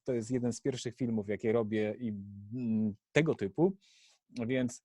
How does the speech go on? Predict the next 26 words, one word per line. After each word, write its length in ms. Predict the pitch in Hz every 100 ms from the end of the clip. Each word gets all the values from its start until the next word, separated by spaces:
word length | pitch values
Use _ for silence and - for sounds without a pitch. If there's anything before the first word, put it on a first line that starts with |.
| -
liczę 220 | 151 165
na 120 | 151
to, 180 | 135 139
że 340 | 123 123 117 113
obejrzy 360 | 131 139 127
to 120 | 113 117
przynajmniej 420 | - 123 120 107
kilkadziesiąt, 600 | 120 113 107 110 107 101
może 220 | 110 104
kilkaset 460 | - 123 127 113 120
osób. 280 | 120 120 113 _ _
Jeżeli 300 | 117 123 123
przynajmniej 560 | 113 - - 156 190 160
kilka 340 | - 170 151
zada 220 | 127 131
jakieś 260 | 127 117 -
pytania, 400 | - 110 117 113
z 80 | -
chęcią 400 | 165 165 147 127
odpowiem. 540 | 117 - 123 120 117 117 _ _ _ -
Em, 580 | 113 110 107 107 107 107 _ _
stay 280 | - 120 113
tuned. 460 | - 120 110 101 _ _ _ _ _ _ _ _ _ _ -
Bądźcie 400 | 131 131 - 110
z 40 |
nami. 460 | 110 107 104 104